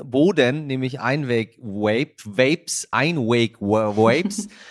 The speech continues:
Speaker 1: Äh, also, äh, Einwegzigaretten quasi in E-Form, die die Leute, äh, ja,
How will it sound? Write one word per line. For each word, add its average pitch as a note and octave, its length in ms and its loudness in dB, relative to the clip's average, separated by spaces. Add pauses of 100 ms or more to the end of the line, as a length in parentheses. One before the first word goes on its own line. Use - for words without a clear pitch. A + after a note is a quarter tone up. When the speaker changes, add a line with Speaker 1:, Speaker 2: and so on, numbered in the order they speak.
(180)
Speaker 1:
Äh, B2 100 -2
also, A#2+ 460 0
äh, A2+ 60 -6
Einwegzigaretten A2+ 1300 -2
quasi G2 440 -4
in G#2+ 280 -8
E-Form, F#2 560 -4
die G#2+ 80 -12
die G#2+ 120 -6
Leute, A2 600 0
äh, G2+ 540 0
ja, G#2+ 160 -2